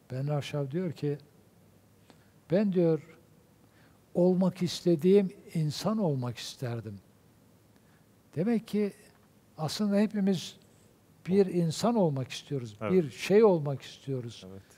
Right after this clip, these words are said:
Speaker 1: Kafamızın içinde belli belirsiz, okudukça, öğrendikçe sınırları,
Speaker 2: Kendi-
Speaker 1: şekli daha belirginleşen bir mükemmel benlik imgesi var.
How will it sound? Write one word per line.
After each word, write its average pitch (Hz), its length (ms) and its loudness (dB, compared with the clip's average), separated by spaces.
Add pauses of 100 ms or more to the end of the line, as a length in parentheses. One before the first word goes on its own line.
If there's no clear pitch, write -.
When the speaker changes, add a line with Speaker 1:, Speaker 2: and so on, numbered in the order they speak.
(160)
Speaker 1:
Kafamızın 202 540 4
içinde 208 460 4
belli 214 300 6
belirsiz, 208 600 2 (380)
okudukça, 208 540 0
öğrendikçe 208 680 4
sınırları, 202 840 4 (480)
Speaker 2:
Kendi- 107 120 -6
Speaker 1:
şekli 196 640 4
daha 180 260 2
belirginleşen 185 840 2
bir 202 120 2
mükemmel 196 800 2 (520)
benlik 180 360 2
imgesi 175 440 2
var. 127 160 -2